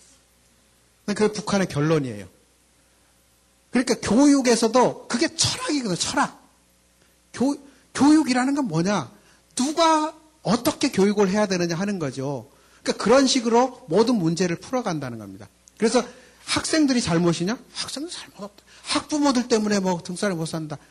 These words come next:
물론 한국에서는 좀 그런 면이 있습니다. 북한은 적어도 지금까지 학부모들 때문에 뭐 못하고 그러진 않아요. 그러니까 교육이 잘못되는 것은 선생님들 책임이다. 그리고 잘 되면 선생님들이 책임, 선생님들이 끌고 나가야 된다는 겁니다.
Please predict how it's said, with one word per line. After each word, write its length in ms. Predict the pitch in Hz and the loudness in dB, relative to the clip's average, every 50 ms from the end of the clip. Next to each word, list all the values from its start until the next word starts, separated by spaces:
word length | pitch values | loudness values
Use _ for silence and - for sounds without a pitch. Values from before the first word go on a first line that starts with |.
| _ _ _ | _ _ _
물론 200 | 156 185 220 196 | 0 0 0 0
한국에서는 580 | - - 247 254 254 247 233 233 196 190 185 | 0 -2 -4 -4 -2 -2 -2 -2 -2 -2 -2
좀 100 | 170 175 | -4 -4
그런 260 | - - 160 170 180 175 | -4 0 -2 0 0 0
면이 160 | 175 175 165 | -2 -2 -2
있습니다. 280 | 135 - - 147 139 127 | -4 -4 -6 -8 -8 -8
북한은 460 | - - - - 185 185 185 175 160 | -10 -10 -8 -4 -4 -2 -2 -2 -4
적어도 480 | - 151 139 143 151 143 151 180 185 - - - - | -2 -4 -2 -2 -2 0 -2 -2 -2 -4 -16 -20 -10
지금까지 380 | - 151 147 151 160 143 139 | -6 -6 -4 -2 -2 -4 -4
학부모들 600 | 143 - - - - 277 240 240 220 196 190 185 | -4 -8 -8 -6 -6 -4 -2 0 0 0 -2 -2
때문에 280 | - 165 151 147 139 135 | -2 -2 -2 0 -2 -2
뭐 160 | 131 131 127 | -4 -6 -8
못하고 280 | 120 123 120 - 127 120 | -8 -10 -10 -10 -12 -8
그러진 260 | - 170 170 160 160 | -4 -6 -4 -4 -4
않아요. 120 | 135 117 - - - - - - - - | -8 -8 -12 -18 -20 -20 -20 -20 -14 -4
그러니까 520 | - 247 277 277 277 - 262 240 240 - - - _ _ _ _ - | 0 2 2 2 2 2 0 0 0 -6 -16 -20 _ _ _ _ 0
교육이 400 | - 233 262 269 285 277 320 311 | 2 2 2 2 2 0 -2 -2
잘못되는 1160 | - - - 165 165 160 170 175 175 180 180 175 175 - 156 139 139 139 139 135 135 139 139 | -2 -2 0 2 2 4 4 4 4 2 0 0 0 -2 -2 -2 0 -2 -2 -2 -4 -4 -4
것은 480 | 131 131 127 120 143 196 254 277 262 262 - _ _ _ _ _ _ _ _ _ _ _ _ _ | -4 -4 -4 -4 -4 -4 -2 -4 -6 -8 -14 _ _ _ _ _ _ _ _ _ _ _ _ _
선생님들 680 | _ - - 208 226 208 - 254 262 240 180 - 113 - | _ -14 -12 -12 -10 -8 -8 -10 -10 -10 -12 -14 -14 -14
책임이다. 760 | - - 147 156 170 175 180 175 - - 110 107 127 131 _ _ _ _ _ _ _ _ _ _ _ _ _ _ _ _ | -14 -14 -14 -12 -14 -14 -14 -16 -16 -18 -18 -20 -20 -20 _ _ _ _ _ _ _ _ _ _ _ _ _ _ _ _
그리고 140 | - 202 196 | 0 0 0
잘 300 | 202 - - 156 165 175 | 0 -2 0 2 2 2
되면 380 | 175 185 170 160 180 247 285 | 2 2 2 2 0 0 -4
선생님들이 600 | - - 208 214 208 220 233 226 202 165 139 123 | -6 -8 -8 -6 -6 -6 -6 -8 -8 -8 -10 -10
책임, 180 | - - - - | -12 -16 -20 -18
선생님들이 840 | - - - 247 277 254 311 320 294 294 262 233 202 185 214 233 - | -16 -10 -8 -8 -6 -4 -4 -4 -4 -4 -4 -6 -6 -8 -8 -10 -12
끌고 220 | - 262 262 262 247 | -16 -14 -12 -12 -12
나가야 280 | - 123 120 143 196 | -12 -12 -12 -10 -10
된다는 340 | 202 208 202 170 147 139 131 | -10 -10 -10 -10 -10 -10 -10
겁니다. 320 | 123 113 107 107 117 92 | -14 -16 -16 -16 -18 -20